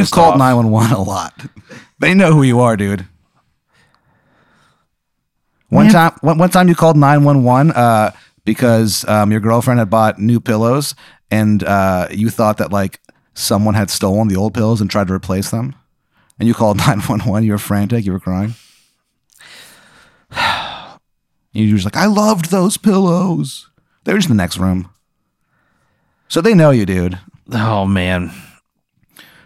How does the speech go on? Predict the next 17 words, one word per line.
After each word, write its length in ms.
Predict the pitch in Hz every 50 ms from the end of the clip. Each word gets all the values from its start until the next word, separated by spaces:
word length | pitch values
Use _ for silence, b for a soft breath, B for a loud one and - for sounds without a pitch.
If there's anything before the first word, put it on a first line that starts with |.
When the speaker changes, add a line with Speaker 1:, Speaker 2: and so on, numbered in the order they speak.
| b
Speaker 2:
So, 320 | - - - 170 165 165 143
um, 320 | 156 160 151 151 151 135
anyway, 260 | 170 175 165 151 143
so 100 | 135 - 147
you 40 | 156
hang 120 | 208 233
up 60 | 220
the 60 | 170
phone 340 | 143 - - 147 143 139 135
and 80 | 110 110
you're 120 | 113 113
like, 240 | 110 110 107 104 92
"This 180 | 117 139 - 120
is 80 | 101
fucking 320 | - - 90 90 - 90 85
weird." 320 | 90 95 98 101 92 b b b b b b b -
Um, 500 | 104 104 98 95 95 95 95 90 87 -